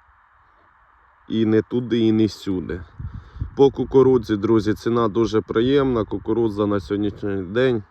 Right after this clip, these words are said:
є шість триста, місцями навіть шість чотириста дають за об'єм.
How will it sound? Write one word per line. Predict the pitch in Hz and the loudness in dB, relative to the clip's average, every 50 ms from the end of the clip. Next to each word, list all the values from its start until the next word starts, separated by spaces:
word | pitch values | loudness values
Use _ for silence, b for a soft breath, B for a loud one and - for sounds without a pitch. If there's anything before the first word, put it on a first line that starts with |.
| _ _ _ _ _ _ _ _ _ _ _ _ _ _ _ _ - | _ _ _ _ _ _ _ _ _ _ _ _ _ _ _ _ -8
є | 110 104 101 107 110 113 - - - | -4 0 2 4 4 4 2 0 -6
шість | - - - - 113 110 92 - _ _ | -18 -16 -8 -6 -4 -4 -4 -6 _ _
триста, | - 120 135 139 127 - - - - 107 104 92 b b b b b b b b b | 2 4 4 4 2 0 -4 -4 -4 -2 -2 -4 b b b b b b b b b
місцями | - 104 98 - - 113 117 117 110 107 | -4 -4 -4 -4 -2 -2 0 0 2 2
навіть | 104 107 107 107 101 101 92 - | 2 2 2 2 2 0 -2 -4
шість | - - 113 - - | -4 -6 -4 -4 -4
чотириста | - 104 - - 120 113 113 104 - - 101 | -6 -4 -2 0 0 2 0 0 -2 -2 -2
дають | 90 87 98 95 107 110 92 | 0 0 0 0 0 0 0
за | 87 95 98 | 0 0 2
об'єм. | 98 98 98 98 95 95 90 82 - 101 | 2 2 0 0 -2 -2 -2 -4 -4 -8